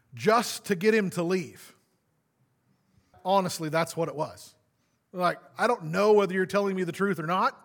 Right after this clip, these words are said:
I really don't believe you. But, uh, here's twenty bucks." And as he was driving up over the overpass, the Lord rebuked me so strong. He's like,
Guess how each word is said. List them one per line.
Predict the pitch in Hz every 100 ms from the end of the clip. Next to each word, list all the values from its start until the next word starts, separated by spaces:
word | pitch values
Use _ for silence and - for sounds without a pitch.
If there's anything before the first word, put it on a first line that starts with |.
| _ -
I | 151
really | 147 170
don't | 170 196
believe | 156 139 214 233
you. | 294 320 - - _ _ _ _
But, | 190 196 190
uh, | 180 175 175 - - _
here's | 220 233
twenty | - 208 196
bucks." | 175 123 - - _ _ - _ _
And | 190 196 -
as | 202 180
he | 254
was | 277
driving | 185 233 254 240 240
up | 233
over | 233 214
the | 202
overpass, | 214 202 - 156 151 - - _ - -
the | 160
Lord | 180 202 190
rebuked | 165 156 196 -
me | 175 190
so | - - 190 190
strong. | - 175 180 196 220 - _ _ _
He's | 170 156
like, | 190 190